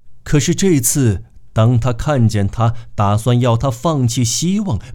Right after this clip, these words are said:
不再寻找时，他可就装不出来了。他高声叫道，“不，我一定要把这位夫人找到，这是最重要不过的事情。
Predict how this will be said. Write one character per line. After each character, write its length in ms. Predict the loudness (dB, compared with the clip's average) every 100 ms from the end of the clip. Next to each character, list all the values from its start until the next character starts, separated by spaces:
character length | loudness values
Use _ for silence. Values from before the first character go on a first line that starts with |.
| -4
不 260 | 0 2
再 180 | 0 -2
寻 460 | -2 0 2 2 0
找 260 | -4 -8
时， 360 | -10 -6 -6 -6 -8 -14 -10
他 340 | -10 -6 -4 -4
可 220 | -4 -4
就 140 | -4
装 340 | 0 4 4 4
不 100 | 0
出 260 | -2 -2
来 240 | -2 -2 -2
了。 240 | -4 -6 -12 -16 -18 -16 -8
他 120 | -4 0
高 260 | 2 2
声 220 | 2 0
叫 280 | 2 0 0
道 280 | 0 -4 -6 -16 -16 -2
，“不， 380 | 4 4 4 -2 -8 -2
我 140 | 4
一 240 | 4 4 2
定 160 | 2
要 120 | 2 4
把 140 | 2
这 140 | 2
位 100 | 2
夫 240 | 2 2 0
人 160 | 0
找 300 | 0 -2 0
到， 340 | -2 -2 -6 -18 -20 -6
这 140 | 0 2
是 120 | 2
最 300 | 2 2 2
重 180 | 2 2
要 120 | 2
不 180 | 0 0
过 180 | 2
的 120 | 2 2
事 180 | 2
情。 220 | 0 -2